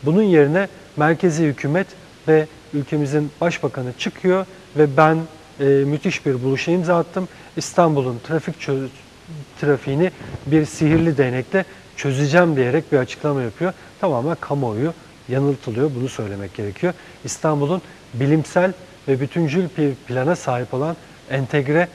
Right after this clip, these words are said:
ulaşım sistemlerine, e, ihtiyacı var.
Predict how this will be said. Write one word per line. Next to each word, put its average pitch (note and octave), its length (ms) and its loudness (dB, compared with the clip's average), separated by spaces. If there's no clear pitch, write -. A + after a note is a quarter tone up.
ulaşım C3+ 440 0
sistemlerine, C3 840 -2
e, G#2+ 280 -6
ihtiyacı C#3+ 520 -2
var. D#3+ 140 0